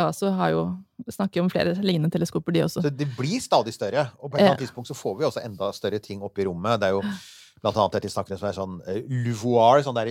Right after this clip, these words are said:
Speaker 2: superduper gigantisk,
Speaker 1: <laughs>
Speaker 2: eh, ultrafiolett som, altså igjen, og det er mange av disse te-, altså jo større de blir, desto større, ø, er sannsynligheten for at de nettopp kan gjøre sånn med å se direkte på,
Speaker 1: Mm.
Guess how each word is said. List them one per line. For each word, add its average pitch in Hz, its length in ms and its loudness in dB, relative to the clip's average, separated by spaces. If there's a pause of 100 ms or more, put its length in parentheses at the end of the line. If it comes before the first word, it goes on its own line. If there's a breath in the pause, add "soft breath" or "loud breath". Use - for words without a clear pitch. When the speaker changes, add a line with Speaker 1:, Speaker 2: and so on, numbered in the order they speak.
Speaker 2:
superduper 107 1400 -10
gigantisk, 110 880 0
Speaker 1:
<laughs> 117 80 -2
Speaker 2:
eh, 107 320 4
ultrafiolett 104 680 -4
som, 120 220 -2
altså 156 240 2
igjen, 156 240 4
og 143 160 -2
det 147 80 8
er 143 160 4 (240 soft breath)
mange 143 240 2
av 139 80 -2
disse 127 160 -6
te-, - 160 -8
altså 135 160 -2
jo 139 100 -2
større 113 300 0
de 135 80 -4
blir, 131 240 -2
desto 120 240 -6
større, 113 240 2
ø, 110 160 0
er 113 240 2
sannsynligheten 107 480 -4
for 123 80 -2
at 113 80 0
de 123 80 -2
nettopp 104 240 -8
kan 120 80 0
gjøre 107 240 0
sånn 98 160 -4
med 98 80 -2
å - 80 -6
se 82 160 0
direkte - 400 -8
på, 202 240 4
Speaker 1:
Mm. 185 100 -2